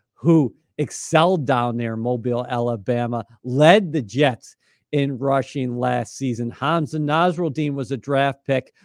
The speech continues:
who also participated in the Senior Bowl week. The Jets also got Jamie Sherwood in the draft, Brandon Eccles, of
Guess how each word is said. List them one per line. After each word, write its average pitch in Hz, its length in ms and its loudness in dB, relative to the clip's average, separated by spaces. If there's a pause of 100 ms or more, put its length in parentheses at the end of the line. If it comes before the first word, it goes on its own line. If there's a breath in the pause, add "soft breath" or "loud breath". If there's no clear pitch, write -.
(140 soft breath)
who 139 100 2
also 160 380 4
participated 135 1000 -4 (560 soft breath)
in 139 320 2 (240 loud breath)
the 131 120 -4
Senior 139 500 -2
Bowl 131 480 -2
week. 127 360 -2
The 123 100 -6
Jets 139 320 -4
also 135 300 -4
got 123 280 -2 (300 loud breath)
Jamie 143 400 0
Sherwood 139 720 -2 (260)
in 135 160 -2
the 135 100 -2
draft, 131 520 -2
Brandon 127 360 -2
Eccles, 127 540 -4
of 123 260 -6